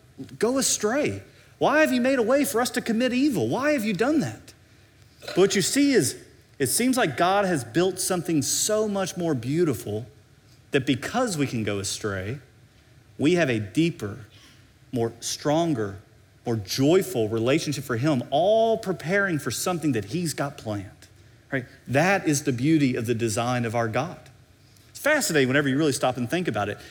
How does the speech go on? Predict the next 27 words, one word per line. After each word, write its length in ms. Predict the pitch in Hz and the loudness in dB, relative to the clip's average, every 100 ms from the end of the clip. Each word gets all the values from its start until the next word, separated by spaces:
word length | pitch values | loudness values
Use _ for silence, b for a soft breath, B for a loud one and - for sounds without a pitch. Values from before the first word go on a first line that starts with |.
| B - | B 0
Every 240 | 254 285 | 2 4
now 200 | 226 208 | 4 4
and 80 | 170 | 4
then, 80 | 143 | 4
whenever 200 | 180 214 | 4 2
you 100 | 180 | 0
find 300 | 190 190 165 | 0 0 0
yourself 340 | 143 147 120 | 2 0 0
questioning 600 | - 196 185 - 131 120 | 2 2 2 -2 -2 0
the 80 | 120 | 0
design 420 | 117 117 147 165 | 0 0 2 2
of 160 | 135 104 | 0 2
God, 380 | 139 123 113 | 4 4 2
the 100 | 127 | 2
other 100 | 214 | 2
thing 160 | 220 202 | 0 0
I 100 | 147 | 2
find 260 | 165 143 113 | 4 2 2
helpful 360 | 175 170 127 | 0 0 -2
is 80 | 123 | -2
to 100 | 131 | 0
remind 400 | 127 143 233 233 | 0 0 0 0
yourself 340 | 143 - 120 117 | -2 0 -2 0
that 80 | 147 | -2
you're 180 | 180 254 | 0 0
not 220 | 185 202 | 0 0
God. 340 | 247 139 107 | 0 0 -4